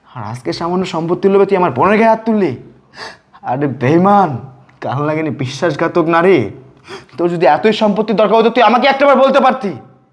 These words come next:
আমার সম্পত্তি যত আছে, সব সম্পত্তি আমি তোর নামে লিখে দিতাম। তারপরেও তুই আমার বোনের সাথে এমন কাজটা না করলেও পারতি। আমি আমার বোনের জন্য,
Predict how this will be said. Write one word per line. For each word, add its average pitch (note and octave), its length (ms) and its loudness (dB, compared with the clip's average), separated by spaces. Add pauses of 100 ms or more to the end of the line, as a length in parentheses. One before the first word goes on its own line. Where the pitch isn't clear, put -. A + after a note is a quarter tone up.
(1200)
আমার C3 280 -6
সম্পত্তি D3+ 460 -6
যত C#3 240 -4
আছে, D#3 360 -2 (540)
সব C#3+ 240 -6
সম্পত্তি D3+ 480 -6
আমি E3+ 220 0
তোর D3 120 -4
নামে D3 200 -2
লিখে B2+ 260 0
দিতাম। A2+ 280 -4 (1000)
তারপরেও C3+ 420 -2
তুই D#3 140 -2
আমার C3+ 140 -2
বোনের B2+ 240 -2
সাথে F3+ 200 -4
এমন E3 120 0
কাজটা D#3 240 -6
না C3 140 0
করলেও E3 240 2
পারতি। C3+ 360 -4 (840)
আমি A#2 220 -4
আমার B2 160 0
বোনের A2+ 300 -4
জন্য, D#3+ 460 -4